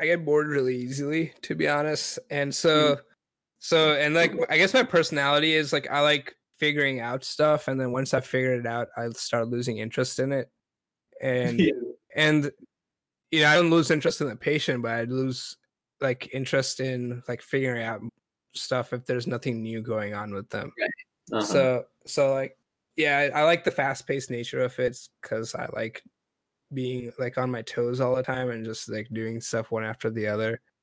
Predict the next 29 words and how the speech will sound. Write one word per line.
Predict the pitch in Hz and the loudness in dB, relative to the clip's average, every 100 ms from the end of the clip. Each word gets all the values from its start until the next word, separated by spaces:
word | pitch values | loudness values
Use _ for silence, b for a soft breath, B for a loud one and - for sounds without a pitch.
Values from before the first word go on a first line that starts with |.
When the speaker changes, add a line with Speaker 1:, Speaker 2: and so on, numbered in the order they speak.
| _ _ _ _ - | _ _ _ _ -10
Speaker 1:
And | 110 107 107 107 110 - - | -6 -4 -4 -6 -8 -14 -4
I | |
think | 160 208 | 2 2
it | - | 2
just | 151 139 | -2 0
makes | 123 - | -4 -4
me | 117 | -6
happy, | 104 107 110 | -6 -6 -8
so | - 107 107 107 | -6 -6 -6 -8
that's | 123 110 | -8 -6
the | |
main | 104 110 | -6 -6
reason | 113 104 120 107 | -8 -6 -6 -6
I | 110 | -8
like | 117 117 - | -8 -8 -8
it. | - - _ _ _ _ _ _ _ | -12 -14 _ _ _ _ _ _ _
Speaker 2:
Nice. | - 196 170 - _ _ - | -10 -10 -12 -18 _ _ -8
Speaker 3:
Yeah. | 196 202 - _ _ _ _ _ _ _ _ _ _ _ | -6 -6 -12 _ _ _ _ _ _ _ _ _ _ _
Speaker 2:
It's | - | -6
a | |
good | 180 175 | -4 -4
answer. | 202 175 - _ - | -6 -12 -14 _ -12
Speaker 3:
It's | 190 | -6
a | 262 | 0
great | 226 269 | 2 2
answer. | - - - | -4 -4 0
Speaker 2:
Yeah, | 139 | 0
it's | 117 | 0
good. | 113 | -4